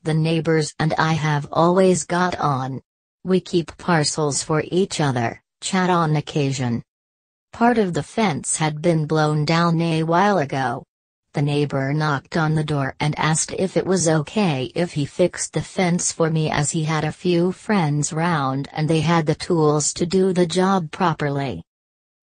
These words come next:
I said it would be great and I would pay for it to be done.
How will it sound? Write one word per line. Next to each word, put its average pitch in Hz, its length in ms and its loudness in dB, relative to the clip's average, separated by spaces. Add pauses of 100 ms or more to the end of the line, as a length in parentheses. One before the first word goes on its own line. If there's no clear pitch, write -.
I 180 140 2
said 208 360 0
it - 160 0
would 165 180 0
be 160 140 -2
great 156 440 0
and 156 220 -4
I 202 240 0
would 202 260 0
pay 175 180 0
for 160 280 0
it 147 160 -2
to 151 100 -4
be 143 180 -2
done. 135 480 -4